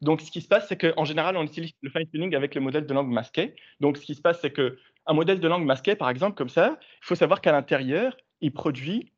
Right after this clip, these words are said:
ce qu'on appelle une représentation vectorielle à chaque mot. C'est-à-dire que chaque mot ici dans cette phrase-là, il est représenté par un vecteur, une liste de mots, qui, une liste de, de nombres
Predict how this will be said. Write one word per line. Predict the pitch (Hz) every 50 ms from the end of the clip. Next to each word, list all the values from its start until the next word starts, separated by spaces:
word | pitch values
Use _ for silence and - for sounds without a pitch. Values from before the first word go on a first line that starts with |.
| _
ce | _ _
qu'on | - 143 131
appelle | 127 - 185 180
une | 151 131 131
représentation | 156 196 196 - 175 160 160 160 156 - - - 240 180
vectorielle | 143 131 - - 117 113 120 165 247 240 165 - _ _ _ _ _ _ _
à | -
chaque | - - 139 - -
mot. | 117 117 135 -
C'est-à-dire | - - 127 127 170 165
que | - 156
chaque | - - 208 -
mot | 185 170 180
ici | 175 165 - 180
dans | 156 139 131 123
cette | - - 127 -
phrase-là, | - 170 170 156 131 131 165 247 - - - _ _
il | 160 147
est | 143
représenté | 147 156 - 170 160 160 160 - 208
par | - 160 139
un | 127
vecteur, | 120 131 127 - - 151 175 180
une | 151 123
liste | 127 131 127 - 123
de | 113 120
mots, | 113 123 147 160
qui, | 160 - - 117 - -
une | 139 123 127
liste | 151 139 - 139
de, | 131 123 127 120 110
de | 117 117 123
nombres | 117 139 180 202 190 -